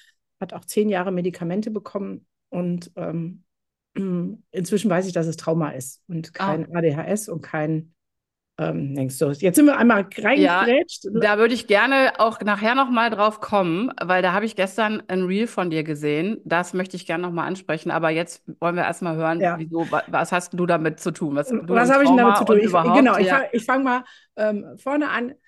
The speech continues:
Speaker 1: Ich sage mal, ich habe meine eigene Kindheit als nicht so richtig glücklich erlebt. Ich hatte keinen narzisstischen Vater, was wir ja dann in meinem Podcast festgestellt haben. Aber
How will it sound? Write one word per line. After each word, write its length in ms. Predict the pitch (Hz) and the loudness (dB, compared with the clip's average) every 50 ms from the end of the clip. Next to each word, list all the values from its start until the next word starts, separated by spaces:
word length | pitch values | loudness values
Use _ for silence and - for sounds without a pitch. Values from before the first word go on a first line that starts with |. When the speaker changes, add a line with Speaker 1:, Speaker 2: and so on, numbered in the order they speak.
| _ _ _ _ - | _ _ _ _ -14
Speaker 1:
Ich 80 | - | -10
sage 180 | - 233 233 262 | -8 -6 -4 -4
mal, 140 | 247 208 190 | -4 -4 -4
ich 120 | 180 - | -6 -8
habe 120 | 208 - | -8 -8
meine 260 | - 202 208 196 - - | -6 -4 -4 -4 -2 -2
eigene 300 | - 202 202 202 196 185 | -2 -2 0 -2 -4 -6
Kindheit 640 | - - 233 226 220 - 196 185 185 180 - - _ | -6 -6 -6 -6 -4 -4 -4 -4 -4 -4 -8 -12 _
als 380 | - 175 175 170 165 170 - - | -6 -2 -2 -2 -4 -4 -4 -4
nicht 160 | 190 175 - | -4 -4 -2
so 100 | - 170 | -4 -2
richtig 360 | 165 180 180 - - 170 - _ | -2 -2 -4 -6 -8 -12 -8 _
glücklich 380 | 175 208 214 - - - - | -4 -4 -4 -4 -10 -12 -8
erlebt. 320 | 269 226 220 226 220 220 - | -6 -4 -2 -2 -2 -4 -6
Ich 80 | - | -10
hatte 160 | - 165 156 | -12 -12 -12
keinen 300 | - - - 165 165 160 | -12 -8 -6 -6 -4 -4
narzisstischen 720 | 135 143 143 - - - 220 214 - - 247 226 - 247 214 | -4 -4 -6 -6 -2 -2 0 -2 0 -4 -6 -6 -4 -6 -6
Vater, 480 | 220 - 190 185 208 214 247 226 220 | -4 -2 -2 -2 -2 -2 -4 -4 -4
was 180 | 208 180 175 - | -6 -8 -8 -6
wir 60 | - | -4
ja 340 | 190 180 180 180 185 - - | -4 -2 -2 -2 -4 -6 -8
dann 300 | - 175 175 175 185 180 | -8 -8 -6 -6 -6 -8
in 220 | - - 185 185 175 | -8 -6 -2 0 2
meinem 240 | 175 165 190 220 214 | 2 4 2 2 2
Podcast 520 | - 226 254 - - - 254 269 226 - | 0 -2 -2 -2 -4 -2 -2 -2 -2 -2
festgestellt 600 | - 214 214 214 - 220 - - 196 196 196 196 | -4 -4 -4 -4 -8 -10 -6 -4 -2 -2 -2 -2
haben. 140 | 196 185 - | -4 -6 -4
Aber 440 | - 196 220 247 269 269 285 302 | -2 0 2 4 4 2 2 0